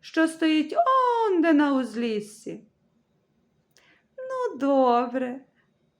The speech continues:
каже на те лисиця. Повернулась до лісу, стала на один крок уперед проти рака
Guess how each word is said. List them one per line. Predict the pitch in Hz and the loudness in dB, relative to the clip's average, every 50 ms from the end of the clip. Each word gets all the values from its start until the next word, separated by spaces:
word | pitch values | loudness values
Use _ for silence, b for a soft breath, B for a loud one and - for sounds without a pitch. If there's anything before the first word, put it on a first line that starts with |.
| _ _ - | _ _ -12
каже | 240 240 240 208 220 247 | -10 -10 -10 -6 -4 -2
на | 240 240 240 | -2 -2 -2
те | 240 - 247 | -2 -4 -4
лисиця. | 233 240 247 240 - - 254 247 240 - - - 240 233 240 - _ _ _ _ _ _ _ _ _ _ _ _ _ _ _ _ _ _ _ _ _ _ | -4 -4 -4 -6 -8 -10 -10 -10 -10 -10 -16 -20 -20 -20 -20 -20 _ _ _ _ _ _ _ _ _ _ _ _ _ _ _ _ _ _ _ _ _ _
Повернулась | _ - 240 226 233 269 285 294 311 392 539 539 359 262 226 196 | _ -4 -2 0 0 0 0 0 0 -2 -2 -2 -2 -2 -2 -4
до | 185 185 220 214 | -6 -6 -4 -4
лісу, | 208 208 214 247 294 320 330 - - - - 277 277 285 _ _ _ _ _ _ _ _ _ | -4 -4 -2 -2 -2 -2 -2 -4 -10 -16 -16 -16 -16 -16 _ _ _ _ _ _ _ _ _
стала | _ - - _ - 539 539 440 349 | _ -20 -12 _ -4 0 4 6 6
на | 285 269 269 262 | 8 8 6 6
один | 262 262 262 262 254 262 | 4 0 -2 -4 -4 -6
крок | - 233 240 240 233 - | -4 -4 -4 -4 -4 -4
уперед | 240 233 233 233 226 220 220 220 214 214 - | -6 -6 -2 0 0 2 2 0 -2 -4 -6
проти | 226 220 220 220 208 208 208 | -6 -6 -6 -4 -6 -6 -6
рака | 214 254 330 403 403 392 - 339 311 311 | -6 -6 -6 -6 -8 -10 -10 -10 -10 -10